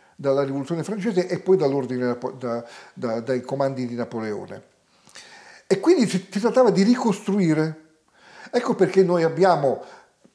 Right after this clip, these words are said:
per esempio in Piemonte, tutta quella serie di santi sociali che si dedicarono, eh, anche all'istruzione. Il nostro esempio più famoso è San Giovanni Bosco, naturalmente. San Giovanni Bosco fu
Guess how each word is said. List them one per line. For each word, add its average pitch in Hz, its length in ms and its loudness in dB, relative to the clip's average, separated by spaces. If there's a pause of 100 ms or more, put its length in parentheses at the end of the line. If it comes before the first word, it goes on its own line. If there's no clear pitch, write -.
(520)
per 147 120 -2
esempio 180 280 4
in 170 60 -2
Piemonte, 170 540 2
tutta 196 260 -2
quella 139 260 2
serie 175 340 4
di 131 120 -6
santi 170 360 -2
sociali 147 680 -4 (480)
che - 140 -2
si 190 140 0
dedicarono, 269 800 4
eh, 139 420 -6
anche 277 680 -2 (240)
all'istruzione. 180 960 0 (300)
Il 143 80 -10
nostro 156 360 -2
esempio 165 260 0
più 196 100 -2
famoso 247 380 2
è - 20 -2
San 170 140 -4
Giovanni 131 240 -4
Bosco, 175 320 -2
naturalmente. 120 640 -10 (280)
San 269 180 2
Giovanni 285 240 0
Bosco 208 600 0 (300)
fu - 500 -2